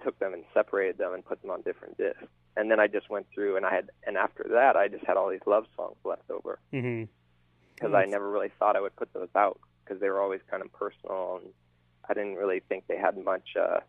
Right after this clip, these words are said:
Speaker 1: much, like, artistic weight to them. But then I thought, "Well, they're here,
Speaker 2: Mm-hmm.
Speaker 1: and all my friends dig 'em, and,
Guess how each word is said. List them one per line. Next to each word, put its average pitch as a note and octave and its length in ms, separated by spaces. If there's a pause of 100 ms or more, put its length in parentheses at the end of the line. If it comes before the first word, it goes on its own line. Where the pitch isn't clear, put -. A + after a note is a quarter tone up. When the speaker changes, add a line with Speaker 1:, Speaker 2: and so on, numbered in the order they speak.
(1080)
Speaker 1:
much, G2+ 240
like, F#2+ 320
artistic - 520
weight G2 280 (100)
to G2 140
them. F2+ 360
But F2+ 180
then G2+ 120
I F#2 100 (100)
thought, F#2 240 (120)
"Well, G#2+ 120
they're - 140
here, A2 520 (360)
Speaker 2:
Mm-hmm. C3 140
Speaker 1:
and G2 100
all G#2 100
my G#2 100 (140)
friends A#2 260 (120)
dig G2 160
'em, G2+ 240
and, F#2+ 320